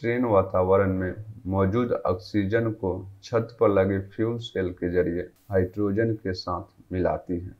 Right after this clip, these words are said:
आज का अभ्यास प्रश्न, प्रश्न है, हाल ही में किस देश द्वारा हाइड्रोजन ट्रेन की पहली रेल सेवा का शुभारंभ किया गया है? ऑप्शन ए जापान, ऑप्शन बी चीन।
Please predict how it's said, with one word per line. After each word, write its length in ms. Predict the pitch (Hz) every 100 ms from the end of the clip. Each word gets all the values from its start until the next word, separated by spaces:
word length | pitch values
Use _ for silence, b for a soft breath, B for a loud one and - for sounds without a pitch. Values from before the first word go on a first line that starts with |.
| _
आज 280 | 95 107 120 131
का 120 | 131
अभ्यास 460 | 127 123 123 123 -
प्रश्न, 300 | 131 127 - -
प्रश्न 340 | 120 120 127
है, 200 | 123 123
हाल 480 | 139 147 92 92 113
ही 160 | 135 165
में 140 | 147
किस 400 | 139 147 156 -
देश 320 | - 127 123 -
द्वारा 560 | 110 92 92 - - _ _ _
हाइड्रोजन 680 | 95 101 98 98 110 107 120
ट्रेन 480 | 117 113 107 107 113
की 320 | - 101 95 104 - -
पहली 340 | 104 110 127 135
रेल 220 | 120 107
सेवा 420 | - 101 92 92 98 - -
का 100 | 95
शुभारंभ 600 | - 98 95 95 95 95
किया 280 | - 92
गया 240 | 87 85 87
है? 160 | 90 92 -
ऑप्शन 460 | 92 90 - 98 98
ए 300 | 104 113 113 -
जापान, 760 | 92 - 95 95 92 98 104 110 _
ऑप्शन 520 | 90 90 - 98 92 90
बी 340 | 101 107 113 - _
चीन। 480 | - 92 90 95 98